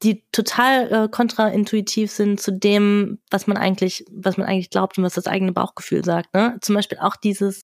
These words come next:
dass Gegensätze sich anziehen. Da gibt's ja auch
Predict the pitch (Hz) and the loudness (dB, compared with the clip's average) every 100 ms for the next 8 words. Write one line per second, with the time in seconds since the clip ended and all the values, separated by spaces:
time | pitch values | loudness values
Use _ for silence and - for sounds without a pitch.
0 | - 185 214 220 220 220 196 190 190 196 | -6 2 4 4 2 2 -2 0 2 0
1 | - 262 294 392 - - - - 208 214 | 0 -2 0 -4 -8 -18 -8 0 0 2
2 | 214 233 269 | 0 2 0